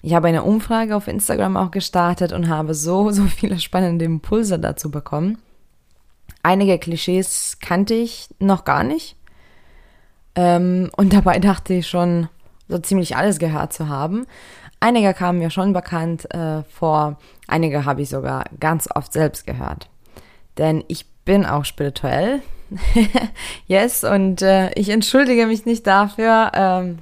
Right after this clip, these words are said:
wieso denn auch? Ähm, mich interessiert es auch immer weniger, eigentlich auch gar nicht,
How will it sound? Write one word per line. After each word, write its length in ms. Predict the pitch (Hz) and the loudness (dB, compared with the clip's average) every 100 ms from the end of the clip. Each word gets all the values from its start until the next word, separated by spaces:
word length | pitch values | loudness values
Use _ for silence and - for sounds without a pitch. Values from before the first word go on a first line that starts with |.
| - | -10
wieso 260 | 175 175 | -4 -2
denn 180 | 196 214 | 0 0
auch? 320 | 202 220 240 - - - - - - - 156 | 0 -2 -4 -10 -20 -20 -20 -20 -20 -14 -6
Ähm, 180 | 175 | -2
mich 140 | 185 196 | -2 -2
interessiert 520 | 190 190 180 214 220 | -4 -4 -2 -2 0
es 240 | 208 - - | -2 -4 -4
auch 200 | - 165 - - _ - - - | -4 -4 -8 -20 _ -20 -12 -2
immer 560 | 233 233 226 220 202 | 2 6 6 4 2
weniger, 640 | 202 202 196 180 175 190 165 156 - - | 0 0 2 2 2 0 -6 -16 -20 -8
eigentlich 380 | 180 175 170 - _ - - - - | -4 -2 -4 -8 _ -20 -20 -20 -8
auch 180 | - 160 | -6 -2
gar 220 | 160 160 | 2 2
nicht, 360 | 202 202 202 | 4 2 -2